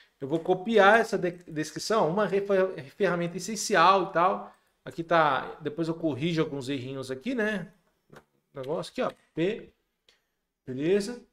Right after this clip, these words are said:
E aqui tá a minha descrição já criada pelo site, tá? "Ah, Thiago, o chat G P T faz a mesma coisa." Sim, mas aqui você tem tudo em um lugar só.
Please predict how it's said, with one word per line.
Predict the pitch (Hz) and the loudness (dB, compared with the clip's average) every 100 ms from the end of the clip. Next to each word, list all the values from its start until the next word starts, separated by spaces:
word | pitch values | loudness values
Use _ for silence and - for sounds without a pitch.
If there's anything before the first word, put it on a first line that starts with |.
| _ _ _ _ 156 | _ _ _ _ -4
E | |
aqui | 165 190 220 | -4 -2 4
tá | 214 | 4
a | |
minha | 202 | 4
descrição | 208 202 214 - 202 208 208 180 | 0 -4 -4 -2 0 0 -2 2
já | 202 226 | 2 2
criada | - 254 185 202 156 - _ 220 | 2 6 6 6 2 -6 _ 6
pelo | 220 262 | 6 6
site, | - 190 170 147 - - | 2 2 2 -2 -10 -4
tá? | 156 208 _ _ _ _ _ _ _ _ - | -4 -4 _ _ _ _ _ _ _ _ 2
"Ah, | 277 302 285 | 8 8 8
Thiago, | - 233 196 175 | 6 6 6 4
o | |
chat | 185 220 220 - | 2 4 4 4
G | 240 | -2
P | 233 220 | 0 0
T | 233 | 0
faz | 226 233 214 | 0 2 2
a | |
mesma | 220 254 247 254 | 0 -2 -2 -4
coisa." | - 208 175 127 - | 2 4 4 0 -6
Sim, | - 262 185 139 | -2 2 2 0
mas | 139 151 151 | -2 -2 0
aqui | 156 190 196 | -2 -4 -6
você | 180 | -6
tem | 196 196 | -4 -4
tudo | 233 233 240 | -4 -4 -2
em | 233 | -2
um | 226 | -2
lugar | 214 220 | 2 0
só. | 214 165 123 117 | 0 -2 -2 -4